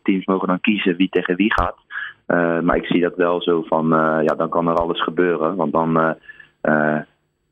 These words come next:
ja, hebben wij soort van niks te verliezen omdat wij wat, wat lager zijn ge-, geëindigd. Eh, men zegt dat, eh, plek vijf, eh, ja, die, die moeten alles geven. Dus, eh, daar ga ik gewoon blanco in. En dan, eh, kan er van alles gebeuren, denk ik. Ik denk zeker niet dat we dan kansloos zijn.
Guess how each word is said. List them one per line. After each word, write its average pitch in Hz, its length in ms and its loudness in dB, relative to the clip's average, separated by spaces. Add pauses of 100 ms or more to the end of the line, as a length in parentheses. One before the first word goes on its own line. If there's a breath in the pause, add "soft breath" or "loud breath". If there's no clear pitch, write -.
ja, 71 80 0
hebben 69 200 0
wij 82 160 0
soort - 220 -2
van 87 140 -2
niks 90 200 -2
te 90 100 0
verliezen 90 360 2
omdat 85 200 0
wij 87 200 0
wat, 87 180 -2
wat - 340 0
lager 90 420 0
zijn 85 200 -2
ge-, - 160 -6
geëindigd. 82 640 -4 (300 soft breath)
Eh, 78 360 0
men 80 200 0
zegt - 240 -4
dat, 85 140 0
eh, 87 180 2
plek - 220 -2
vijf, 87 400 -2
eh, 80 240 0
ja, 80 120 0
die, 78 280 0
die 80 140 2
moeten 82 260 2
alles 82 220 -4
geven. 95 320 -2
Dus, 78 240 0
eh, 78 160 0
daar 73 140 0
ga 78 160 -2
ik 78 100 -6
gewoon 80 180 -2
blanco 80 360 0
in. 82 180 0 (400 loud breath)
En 78 160 0
dan, 76 200 0
eh, 78 80 0
kan 78 160 -2
er 78 60 -4
van 78 120 -2
alles 78 220 0
gebeuren, 87 380 0
denk 80 220 -2
ik. 73 140 -2 (320)
Ik 80 120 -2
denk 80 180 -2
zeker 87 280 -2
niet 85 120 0
dat 82 100 2
we 82 60 0
dan 82 140 -2
kansloos 90 420 -2
zijn. 80 220 -2